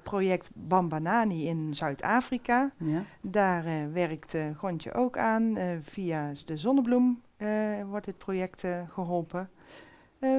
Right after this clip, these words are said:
Speaker 1: wat, eh, houdt het project precies, eh, in, Gontje?
Speaker 2: Nou, wij zijn een, een, een acht, negen, tien jaar geleden, ik weet eigenlijk niet meer precies, zijn we i-, ooit op een ruilbeurs geweest van een dienstenruilbeurs.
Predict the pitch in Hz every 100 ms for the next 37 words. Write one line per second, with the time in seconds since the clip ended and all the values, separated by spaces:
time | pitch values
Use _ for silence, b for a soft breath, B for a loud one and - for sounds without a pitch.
0 | 247 269 262 240 226 220 202 _ - 220
1 | 214 - 214 202 - - 185 - 175 -
2 | 147 147 - 180 160 147 151 151 - 160
3 | 143 175 170 160 175 190 196 202 190 185
4 | 175 170 165 - 175 - 196 - 190 196
5 | 185 185 - 208 196 185 190 185 185 170
6 | 208 180 160 226 190 - - 247 - 190
7 | 180 - - 208 196 196 - 156 165 214
8 | 220 208 202 - 175 180 - 160 156 156
9 | 226 208 - 151 143 143 135 131 143 147
10 | - -